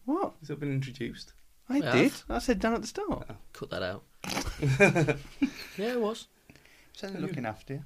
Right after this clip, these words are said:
Speaker 1: He was.
Speaker 4: Very nice,
Speaker 2: Yeah.
Speaker 4: Stu.
Speaker 2: But you're just sitting there all, all,
Speaker 3: No,
Speaker 2: all
Speaker 3: cheers,
Speaker 2: solemn.
Speaker 3: Stu. <laughs> Cheers, Stu. You got me. I heard you.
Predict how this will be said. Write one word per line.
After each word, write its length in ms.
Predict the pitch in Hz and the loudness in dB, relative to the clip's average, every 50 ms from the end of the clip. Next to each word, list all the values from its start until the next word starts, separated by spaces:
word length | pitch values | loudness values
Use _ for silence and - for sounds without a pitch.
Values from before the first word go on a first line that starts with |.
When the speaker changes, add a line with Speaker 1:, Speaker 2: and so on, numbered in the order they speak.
| - - | -6 -6
Speaker 1:
He 60 | 117 | -4
was. 160 | 107 95 82 | -4 -2 -2
Speaker 4:
Very 160 | 220 220 220 214 | -2 -2 -2 -4
nice, 200 | 196 180 214 - | -4 -4 -6 -6
Speaker 2:
Yeah. 80 | - 202 | -8 -6
Speaker 4:
Stu. 200 | - - - - - - - - - - - - - 370 359 - - - - - - - - - - - - | -6 -6 -6 -6 -8 -12 -8 -4 -2 -2 -2 -2 -2 -2 -4 -4 -8 -16 -18 -16 -14 -12 -12 -12 -12 -10 -8
Speaker 2:
But 80 | - - | -4 -4
you're 100 | 151 151 | -4 -2
just 180 | 143 143 139 | -2 -2 -2
sitting 200 | - 120 - 120 | -2 -2 0 2
there 140 | 131 135 139 | 4 6 6
all, 220 | 135 131 127 123 107 | 6 6 4 4 6
all, 260 | 107 117 113 113 110 - - - - - - - | 8 8 6 6 2 -4 -12 -20 -20 -10 -4 -2
Speaker 3:
No, 140 | 214 226 247 | 0 0 0
Speaker 2:
all 60 | 262 | 0
Speaker 3:
cheers, 360 | - - - - 139 131 - | -2 0 4 4 6 6 8
Speaker 2:
solemn. 380 | - - 135 143 135 143 165 147 | 10 10 10 12 12 10 10 8
Speaker 3:
Stu. 200 | 135 - 135 135 | 8 8 6 6
<laughs> 40 | 143 | 8
Cheers, 240 | 190 175 - - - | 8 8 8 8 8
Stu. 180 | - 180 180 185 | 10 10 10 10
You 120 | 190 208 | 10 8
got 180 | 190 185 156 - | 8 8 8 10
me. 80 | 151 156 | 8 8
I 40 | 170 | 8
heard 380 | 175 165 156 131 120 113 117 | 8 8 8 6 4 2 0
you. 120 | 117 120 | -2 -6